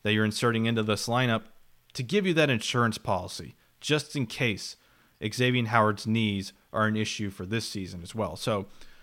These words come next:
you're spending a lot of money. You're hoping to get a lot of production in this group. That's why they come in at number one for us. All right, Mason, that's gonna do it for our list. Let's go ahead before we wrap up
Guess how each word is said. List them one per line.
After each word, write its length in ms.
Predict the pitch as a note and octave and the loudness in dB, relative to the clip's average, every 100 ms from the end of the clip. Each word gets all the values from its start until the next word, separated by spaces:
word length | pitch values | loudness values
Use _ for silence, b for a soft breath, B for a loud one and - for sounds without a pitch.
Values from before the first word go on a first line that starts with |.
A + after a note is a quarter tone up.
| b b - | b b -10
you're 100 | G#2 | -4
spending 300 | F3+ G#3 F#3 | 2 2 4
a 60 | |
lot 160 | E3 D3+ | 4 4
of 60 | C3+ | 4
money. 340 | C3+ C3+ C3 C3+ | 4 2 0 -2
You're 160 | A#2 | 0
hoping 320 | A2 E3 D#3+ B2+ | 4 4 4 2
to 80 | |
get 120 | A2+ A#2 | 4 4
a 40 | |
lot 180 | G#2+ G#2 | 4 2
of 80 | G2 | 2
production 560 | G#2+ G#2 G2 A2 F#2+ - | 2 2 0 -2 -4 -6
in 160 | - A2 | -4 -2
this 140 | G2+ | -2
group. 360 | - G#2 G2 - | 0 0 0 -2
That's 240 | C3+ C#3 - | 2 4 4
why 120 | C3+ | 2
they 100 | A#2 | 2
come 220 | A#2+ A#2 | 0 -2
in 60 | G#2+ | 0
at 120 | G2+ | 0
number 260 | A2+ A2 | 2 2
one 300 | G#2 G#2 G#2 | 2 4 2
for 240 | G2+ G2+ G2 | 0 2 4
us. 300 | G#2 G2 - b b b b b | 4 2 -8 b b b b b
All 140 | - E3 | 4 6
right, 180 | D3+ | 6
Mason, 460 | B2 B2+ - B2+ A2+ - | 6 2 2 0 -2 2
that's 240 | C3+ D#3 | 2 2
gonna 180 | - E3+ | 0 -2
do 220 | C#3 D3 | 0 2
it 140 | D3 - | 0 0
for 180 | C3+ | 2
our 140 | A2+ A2 | 4 2
list. 480 | B2+ F3+ F#3+ - - b b b | 2 2 0 -6 -12 b b b
Let's 280 | A#2+ G3 | 2 2
go 180 | - A#3 | 4 4
ahead 260 | G3 E3 D#3 | 6 4 2
before 320 | B2+ - C3+ | -2 -4 -2
we 120 | D3+ | 2
wrap 320 | D3 C#3 C#3 | 4 2 4
up 340 | A2+ G#2+ A2 | 6 6 2